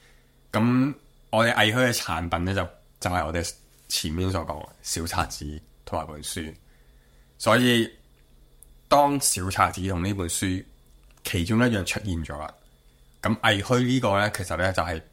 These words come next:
必然就係會出現，因為我哋出咗書、出咗小冊子，我哋都係會諗住去賣啊、去 sell 啊，噉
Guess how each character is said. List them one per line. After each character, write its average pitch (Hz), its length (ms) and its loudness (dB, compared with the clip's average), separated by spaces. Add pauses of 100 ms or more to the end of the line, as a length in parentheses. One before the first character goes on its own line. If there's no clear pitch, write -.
必 139 180 -6
然 85 180 0
就 80 80 -2
係 78 220 -4
會 82 100 -6
出 - 140 -4
現， 92 140 -4 (240)
因 147 80 -2
為 131 140 4
我 98 140 0
哋 92 180 0 (200)
出 - 160 -4
咗 104 140 -2
書、 98 200 -2
出 - 140 -4
咗 92 100 0
小 82 140 -6
冊 78 140 -6
子， - 140 -16 (680)
我 104 140 2
哋 104 60 4
都 120 100 2
係 87 380 0 (140)
會 90 120 -4
諗 82 200 -2
住 82 400 -2 (420)
去 - 180 -8
賣 80 440 0
啊、 92 180 0
去 87 60 -4
sell 87 500 -2
啊， 80 220 -6
噉 73 60 -12